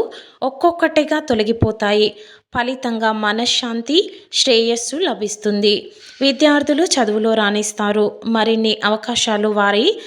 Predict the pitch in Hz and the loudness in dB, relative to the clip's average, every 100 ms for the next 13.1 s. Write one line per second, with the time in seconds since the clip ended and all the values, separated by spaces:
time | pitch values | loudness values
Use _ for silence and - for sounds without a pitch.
0 | - - 247 240 240 202 196 208 202 202 | -18 -4 -2 0 -2 -4 -6 -6 -2 0
1 | 208 - - _ - 254 269 311 269 233 | 0 -4 -20 _ -10 -10 -8 -10 -10 -12
2 | 214 220 - - - 233 254 285 247 226 | -12 -14 -16 -20 -4 -2 0 -2 -2 -2
3 | 226 233 349 302 254 240 233 226 247 240 | -2 -2 -2 0 0 0 0 2 2 0
4 | 220 220 302 302 240 220 220 208 226 226 | 0 0 -2 -2 0 2 0 0 0 0
5 | 214 - 214 233 302 262 226 220 220 214 | -2 -4 -2 0 -2 -2 0 0 -2 -4
6 | 214 202 214 - - - - - 196 214 | -2 0 2 0 -8 -18 -10 -4 -2 0
7 | 208 208 202 214 208 240 240 240 208 208 | 0 -2 0 2 2 0 -6 -4 0 0
8 | 214 262 226 208 220 214 214 214 - - | -2 -4 -6 -2 0 2 2 0 -10 -8
9 | - 233 247 311 302 277 240 226 226 220 | 0 2 2 -2 -2 -2 0 -2 -4 -2
10 | 220 220 339 269 226 196 208 202 208 202 | -2 -2 0 0 0 -4 -6 -4 -2 0
11 | 208 - - - 208 208 208 202 208 202 | 0 -4 -16 -2 2 2 0 0 -4 -2
12 | 208 226 370 277 220 202 208 202 208 208 | -2 -2 0 2 2 0 -4 -4 -4 0
13 | 208 | 0